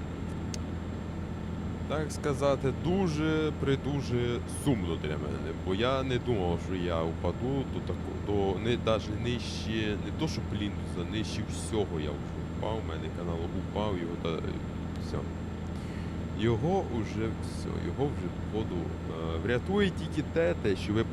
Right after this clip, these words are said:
присилаєте всім своїм друзям цей канал і скажете: "М, молоді люди, у, у нас є оцей гарний, гарний, гарний канал, кана-, ну, к-, к-, канальчик. Зайдіть туди, підписіться, е,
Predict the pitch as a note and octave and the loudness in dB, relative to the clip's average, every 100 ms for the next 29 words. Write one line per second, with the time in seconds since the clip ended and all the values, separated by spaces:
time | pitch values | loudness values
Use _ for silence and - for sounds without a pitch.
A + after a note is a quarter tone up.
0 | - C3+ C3 D3+ E3 F3 E3 E3 F#3 E3 | 2 2 4 4 4 4 2 0 2 4
1 | E3 E3 D3+ D3 D#3 C#3+ C3 C#3 B2+ C3+ | 8 6 8 8 10 8 8 4 4 0
2 | B2+ C3 C3 C3 C3 A#2+ A#2 - A#2 G#2 | 2 2 4 2 2 2 2 4 6 6
3 | A2+ A2 G#2 - - - - - D#3+ F#3+ | 2 0 -2 -4 -4 -4 -2 6 8 8
4 | A3+ G#3 C#3+ F#2 - - C3+ D3+ C#3 D#3 | 8 10 10 8 2 0 0 0 2 2
5 | E3 F#3 F3+ F#3 F3+ - F#3+ F3 D#3+ D#3+ | 4 2 4 6 6 6 2 2 0 4
6 | F3+ F#3 F3+ D#3+ C#3+ F3 F#3+ - C#3+ F#3+ | 6 6 4 2 4 4 2 2 4 6
7 | G3 F3+ D#3+ F#3+ G3+ A3+ F3 - B2 G#2 | 6 2 0 0 2 2 0 0 -2 0
8 | E2 - - - - - - - D#3 A#2 | -2 -2 -2 -2 -2 -4 -4 0 2 2
9 | - D3 A2+ B2 - - - - - - | 0 2 2 0 -2 -4 -4 -4 -6 -6
10 | - - E3 F#3 F#3 F#3+ F3 F3+ - - | -6 -2 0 0 -2 -2 0 2 0 -2
11 | - - F#3 - - F#2 | -4 -2 -2 -2 0 2